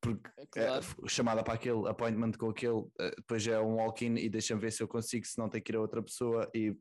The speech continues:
Speaker 2: É, é.
Speaker 1: e se calhar antes nós nunca usámos uma agenda, quer dizer, a sério, como se calhar usamos agora.
Speaker 2: Não.
Speaker 1: Né?
Speaker 2: Não.
Speaker 1: E,
Speaker 2: Agora
Speaker 1: e
Speaker 2: muito mais, agora é pensar, tipo, e, e não é só isso, e nem é fora do, e,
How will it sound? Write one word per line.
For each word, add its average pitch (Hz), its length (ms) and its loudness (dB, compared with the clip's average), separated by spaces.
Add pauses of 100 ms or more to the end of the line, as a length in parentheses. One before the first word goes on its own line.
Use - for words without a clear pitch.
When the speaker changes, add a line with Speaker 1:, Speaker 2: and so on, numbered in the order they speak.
Speaker 2:
É, 165 360 0 (300)
é. 160 240 -4 (920)
Speaker 1:
e 120 60 0
se - 120 -4
calhar 127 300 4
antes 135 460 2
nós 87 260 0
nunca 95 220 0
usámos 101 340 2
uma 113 160 2
agenda, 95 680 0 (120)
quer 110 120 -2
dizer, 82 320 -4 (480)
a 113 100 0
sério, 110 380 2
como 113 180 2
se - 80 -4
calhar 107 260 2
usamos 107 300 2
agora. 87 400 0 (520)
Speaker 2:
Não. 202 280 -8 (420)
Speaker 1:
Né? 110 280 -2 (100)
Speaker 2:
Não. 98 280 0
Speaker 1:
E, 92 240 0
Speaker 2:
Agora 135 280 0
Speaker 1:
e - 40 0
Speaker 2:
muito 175 320 0
mais, 180 340 -2
agora 156 300 0
é 160 60 -2
pensar, 160 520 -8
tipo, 160 380 -8
e, 175 280 -4
e 185 140 -2
não 202 120 -4
é 240 60 -4
só 240 200 -6
isso, 226 220 -8
e 180 40 -10
nem 180 120 -4
é 190 60 -4
fora 214 240 -6
do, 214 120 -8 (140)
e, 185 220 -8